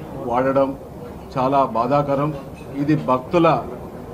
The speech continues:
మనోభావాలకు సంబంధించిన విషయం. ఇది అద-, ఇది అతి సున్నితమైన విషయం కూడా. ఇటువంటి విషయాల్లో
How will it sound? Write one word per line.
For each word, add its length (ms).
మనోభావాలకు 720
సంబంధించిన 680
విషయం. 580
ఇది 160
అద-, 340
ఇది 360
అతి 180
సున్నితమైన 600
విషయం 280
కూడా. 240
ఇటువంటి 500
విషయాల్లో 920